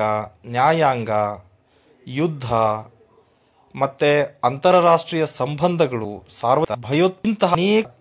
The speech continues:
ರಾಜ್ಯ ಮತ್ತು ಸರ್ಕಾರಕ್ಕೆ ಸಂಬಂಧಪಟ್ಟಂತಹ ಅನೇಕ ವಿಷಯಗಳನ್ನ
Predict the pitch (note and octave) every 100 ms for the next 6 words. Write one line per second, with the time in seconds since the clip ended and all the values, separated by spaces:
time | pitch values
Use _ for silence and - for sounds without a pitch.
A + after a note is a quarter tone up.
0 | _ _ A2+ A2+ D3+ D3 F#3+ G3+ F#3+ F#3+
1 | D#3+ B2+ B2 D#3 D#3 D3+ D3+ - D#3+ D3+
2 | _ _ _ _ - - A#2+ D3 G3 G3+
3 | G#3 D#3 C#3 A#2+ G#2 G2+ A#2 C3 - _
4 | _ _ A2+ C#3 F#3+ G3+ E3+ B2 B2+ C3
5 | A#2+ A2 G#2+